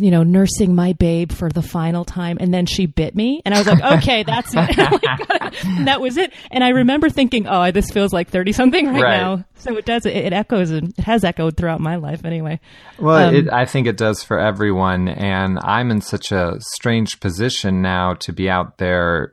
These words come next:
Speaker 2: selling this book and interacting with fans, and I get emails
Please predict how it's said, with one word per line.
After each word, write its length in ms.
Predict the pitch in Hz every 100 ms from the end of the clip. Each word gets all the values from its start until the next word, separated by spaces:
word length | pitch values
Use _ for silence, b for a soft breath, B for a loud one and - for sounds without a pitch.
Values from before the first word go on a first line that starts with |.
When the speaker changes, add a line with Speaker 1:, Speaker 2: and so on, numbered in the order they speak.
| -
Speaker 2:
selling 420 | - 113 101 92
this 140 | 90 -
book 300 | 135 135 104
and 180 | 92 -
interacting 580 | 104 95 92 - 90
with 120 | 82 -
fans, 720 | - 127 120 85 82 85 -
and 200 | - 101
I 200 | - 113
get 220 | 120 113
emails 720 | - 117 131 101 90 90 90